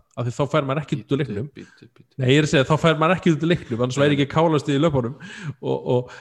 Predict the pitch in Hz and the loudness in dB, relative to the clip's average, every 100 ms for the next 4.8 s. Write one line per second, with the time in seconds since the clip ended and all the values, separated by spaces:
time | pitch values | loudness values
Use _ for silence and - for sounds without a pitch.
0 | - 147 143 165 - - _ _ 165 - | -4 -2 2 0 0 -18 _ _ -6 -2
1 | 170 151 - 190 285 214 - 294 - - | 0 -2 -2 -6 -2 -2 -4 -6 -6 -8
2 | - 135 135 185 226 302 247 180 180 - | -6 -4 -4 -4 -4 -4 -2 -2 -4 -10
3 | 247 - 180 151 135 233 185 214 214 202 | -8 -8 -6 -6 -6 -4 0 -2 -2 -2
4 | 160 131 165 - 107 95 120 151 | -2 0 -2 -2 -6 -8 -6 -2